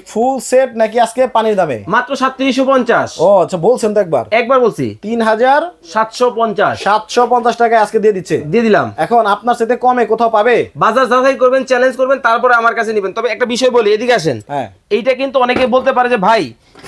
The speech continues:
Speaker 2: দেখতে একরকম হলে জিনিস এক কিনা?"
Speaker 1: রাইট।
Speaker 2: ব্র্যান্ড হবে ইরিকা।
Speaker 1: ইরিকা?
Speaker 2: ইরিকা।
Speaker 1: এটা তো কেমন বিদেশি বিদেশি গন্ধ আছে।
Speaker 2: বিদেশি বিদেশি গন্ধ মানে, এই যে দেখেন।
Speaker 1: আচ্ছা।
Speaker 2: হান্ড্রেড পার্সেন্ট পলিশকা।
Speaker 1: পলিশকা।
Speaker 2: পোল্যান্ডের ব্র্যান্ড।
Speaker 1: আচ্ছা।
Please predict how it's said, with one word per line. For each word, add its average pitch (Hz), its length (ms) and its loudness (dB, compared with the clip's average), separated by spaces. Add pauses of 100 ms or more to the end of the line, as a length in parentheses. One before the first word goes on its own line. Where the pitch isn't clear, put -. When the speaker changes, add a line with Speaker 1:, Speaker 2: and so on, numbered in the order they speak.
Speaker 2:
দেখতে 226 300 -2
একরকম 240 380 -2
হলে 233 180 2
জিনিস 220 260 0
এক 240 180 0
কিনা?" 143 260 0
Speaker 1:
রাইট। 139 260 2 (120)
Speaker 2:
ব্র্যান্ড 208 300 2
হবে 247 200 0
ইরিকা। 196 460 0 (220)
Speaker 1:
ইরিকা? 208 760 0
Speaker 2:
ইরিকা। 220 420 2
Speaker 1:
এটা 202 120 -2
তো 233 120 0
কেমন 233 240 0
বিদেশি 214 340 0
বিদেশি 214 240 0
গন্ধ 214 220 4
আছে। 180 40 4
Speaker 2:
বিদেশি 247 200 2
বিদেশি 262 220 0
গন্ধ 254 240 2
মানে, 262 200 2
এই 247 240 -2
যে 247 100 2
দেখেন। 185 320 2 (180)
Speaker 1:
আচ্ছা। 131 380 -4
Speaker 2:
হান্ড্রেড 226 380 -2
পার্সেন্ট 254 300 0
পলিশকা। 185 560 0
Speaker 1:
পলিশকা। 202 600 -2
Speaker 2:
পোল্যান্ডের 262 400 2
ব্র্যান্ড। 175 400 0
Speaker 1:
আচ্ছা। 135 360 -10